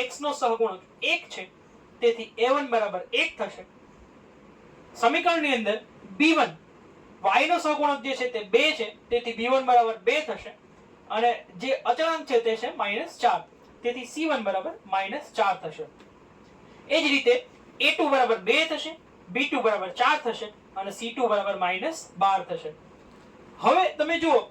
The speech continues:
કે એ વન ના છેદમાં એ ટુ જો આપણે લખીએ તો એક ના છેદમાં બે મળશે, બી વન ના છેદમાં બી ટુ જો આપણે લખીએ તો બે ના છેદમાં ચાર, એટલે કે ફરીથી છેદ ઉડાડતા આપણને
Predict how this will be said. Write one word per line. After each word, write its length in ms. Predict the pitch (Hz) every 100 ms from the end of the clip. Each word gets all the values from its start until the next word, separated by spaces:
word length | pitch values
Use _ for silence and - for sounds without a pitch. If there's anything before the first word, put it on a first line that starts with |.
| -
કે 160 | 247 226
એ 80 | 254
વન 240 | 277 320
ના 100 | 339
છેદમાં 320 | 330 320 311
એ 140 | - 277
ટુ 180 | 339 320
જો 80 |
આપણે 280 | 302 294 277
લખીએ 420 | 262 262 220 202 - - - -
તો 120 | 247 226
એક 200 | 269 -
ના 100 | 311
છેદમાં 360 | 311 294 277 233
બે 140 | 285
મળશે, 400 | 262 196 - 196 - - - - - - - - - - - - -
બી 140 | 233
વન 180 | 285 359
ના 100 | 359
છેદમાં 300 | 330 277 262
બી 140 | 233 233
ટુ 120 | 240
જો 100 | 220
આપણે 200 | 202 196
લખીએ 340 | 185 - 349 - - -
તો 100 | 220
બે 200 | 214 269
ના 120 | 311
છેદમાં 360 | 294 294 269 269
ચાર, 200 | 240 - -
એટલે 180 | 202 226
કે 80 | 247
ફરીથી 360 | 247 302 285
છેદ 260 | 269 254 240
ઉડાડતા 320 | 240 233 233
આપણને 340 | 214 233 285